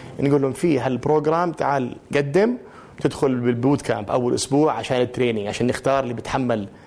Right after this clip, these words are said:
الرك أوليتها.'" قلنا: "يمكن يجينا مية طلب." إجانا ميتين وستين طلب. كنا متوقعين البوت كامب يكون حجمه ثلاثين ريادي،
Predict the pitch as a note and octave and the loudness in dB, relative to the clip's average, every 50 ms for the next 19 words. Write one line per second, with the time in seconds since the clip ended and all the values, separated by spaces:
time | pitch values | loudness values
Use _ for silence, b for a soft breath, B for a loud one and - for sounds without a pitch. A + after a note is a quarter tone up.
0 | B B - A#2 A#2+ B2 A2 - G2+ G2+ G#2 G#2 G#2 - - - - B B B | B B -2 0 0 0 -2 -2 -6 -6 -6 -8 -10 -12 -16 -20 -20 B B B
1 | B B B - - A#3 A3+ A3 G#3+ F3+ D#3+ F#3+ F3+ D3 E3 D#3+ D#3 C#3+ C3+ - | B B B 2 2 4 4 4 2 2 2 2 2 4 4 2 2 2 0 -2
2 | - A#2 G#2+ G#2 G#2+ - - B B B B B B B B B B B B - | -4 -6 -6 -6 -12 -16 -20 B B B B B B B B B B B B -16
3 | - - - B2 D#3 D#3 D3 B2+ D3 D3 D3 - C3+ A2+ - C3 A#2+ - A2 F#2 | -8 -4 0 2 4 4 4 4 2 2 2 0 -4 -2 -2 -4 -4 -4 -6 -8
4 | F2 E2+ - - - - - - - - - B B B B B B B B B | -10 -14 -18 -20 -20 -20 -20 -20 -20 -20 -20 B B B B B B B B B
5 | B - - D3 D3 C3+ - C#3 C3 - - C#3 D#3 D#3 D3+ D3 C3+ B2+ B2 C3 | B -2 0 2 2 2 2 0 -2 0 0 0 2 2 2 2 2 2 2 2
6 | C#3+ C#3+ - - C3+ A#2+ C3 B2 C3+ C3 - - C#3 B2+ B2 A#2 - A#2+ A#2 A2+ | 2 0 0 -2 -2 -2 0 -2 -2 -2 0 -4 -2 -2 -2 0 2 2 0 2
7 | - C#3 C3+ A#2 A#2 A#2+ A#2+ A#2+ A#2 A#2 B2 B2+ C3+ - | 2 0 0 2 2 2 2 2 0 0 -2 -2 -4 -4